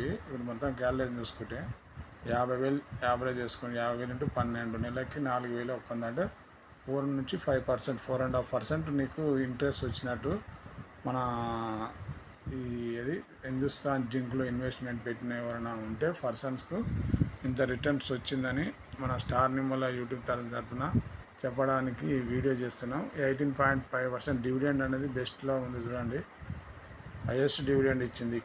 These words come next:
కంపెనీ. రెండు వేల ఇరవై మూడులో వచ్చిన దాని ప్రకారం మనం వివరించి చెప్తున్నాం. ఇది గత ఐదు సంవత్సరాలుగా వస్తుంది. ఇలాంటి కంపెనీలు చాలా ఉన్నాయి, తెలుసుకొని ఇన్వెస్ట్‌మెంట్ పెడితే బెటర్గా ఉంటుందని మన స్టార్ నిమ్మల YouTube తరపున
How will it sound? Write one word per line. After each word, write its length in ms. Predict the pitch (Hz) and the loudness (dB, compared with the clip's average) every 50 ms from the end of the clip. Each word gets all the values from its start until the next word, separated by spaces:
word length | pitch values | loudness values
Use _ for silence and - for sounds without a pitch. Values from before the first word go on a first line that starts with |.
| - | -2
కంపెనీ. 340 | 117 113 117 110 120 123 143 175 202 - - - - - - - - - - - | -2 -2 -2 -2 0 0 0 0 -2 -4 -8 -12 -16 -18 -18 -20 -14 -8 -4 0
రెండు 200 | 127 127 131 135 135 | 2 4 4 4 4
వేల 180 | 135 135 135 135 131 127 123 | 4 4 4 4 4 2 2
ఇరవై 200 | 123 127 127 127 127 | 0 0 0 0 -2
మూడులో 300 | 127 127 127 131 139 151 190 226 - - - - - - - - - - - - - - - - 135 | -2 -2 -2 0 0 2 0 0 -4 -8 -14 -18 -20 -20 -18 -18 -16 -16 -14 -16 -16 -16 -8 -4 -4
వచ్చిన 280 | 131 123 - 135 135 131 127 | -4 -2 -2 0 0 2 2
దాని 200 | 127 127 127 123 120 123 | 2 0 0 -2 -2 -2
ప్రకారం 380 | 123 - - 131 131 127 147 151 135 | -4 -2 0 2 2 4 2 2 2
మనం 160 | 123 131 139 165 - - 151 | 0 0 -2 -2 -2 -4 -4
వివరించి 360 | 123 127 135 135 131 131 131 - | 0 0 2 2 2 2 0 -2
చెప్తున్నాం. 360 | 123 113 - - 120 120 117 117 120 | -4 -6 -6 -6 -4 -4 -2 -2 -2
ఇది 120 | 120 143 175 160 127 127 | 0 0 0 2 2 0
గత 160 | 123 - - 147 139 143 190 - - - - - - - - 131 135 | 2 6 6 8 8 8 4 0 -6 -14 -18 -18 -18 -6 0 2 2
ఐదు 100 | 139 131 - | 4 4 4
సంవత్సరాలుగా 520 | 139 139 131 135 135 139 139 139 139 139 135 131 | 2 2 4 4 4 4 4 4 4 4 4 2
వస్తుంది. 400 | 120 - - 135 127 131 143 180 240 269 - - - - - - - - - | 2 0 -4 -4 -2 0 0 0 0 -2 -4 -8 -12 -14 -14 -14 -8 -2 2
ఇలాంటి 320 | 127 135 151 160 160 160 156 - | 6 8 8 8 8 6 4 4
కంపెనీలు 380 | 143 139 135 143 139 139 151 135 135 | 2 4 4 4 4 4 2 4 6
చాలా 220 | 131 135 139 135 135 131 131 | 6 6 8 6 6 4 4
ఉన్నాయి, 220 | 131 135 156 165 - - | 4 2 2 0 0 -2
తెలుసుకొని 440 | 139 131 127 - - - 151 143 143 131 | -2 -2 -2 -4 -2 0 2 4 6 6
ఇన్వెస్ట్‌మెంట్ 420 | 131 135 135 131 - 135 131 127 127 | 6 6 4 4 2 0 0 2 0
పెడితే 240 | 123 123 - 143 156 147 127 127 | 0 0 0 0 0 2 2 2
బెటర్గా 340 | 123 127 131 131 131 131 127 123 | 4 4 4 4 4 2 2 2
ఉంటుందని 300 | 120 120 123 127 143 147 139 | 0 0 0 0 2 2 0
మన 100 | 123 123 120 117 113 113 - - - - - - - | 0 -2 -2 -4 -6 -8 -10 -16 -18 -16 -12 -10 -2
స్టార్ 260 | - 139 131 131 131 135 | 2 4 6 6 6 6
నిమ్మల 240 | 135 131 131 131 127 127 | 4 4 4 2 2 0
YouTube 220 | 127 123 131 123 120 - | 0 0 -2 -2 0 0
తరపున 500 | 123 120 113 123 120 113 104 117 123 139 | 0 0 2 0 -2 -2 -2 -2 0 0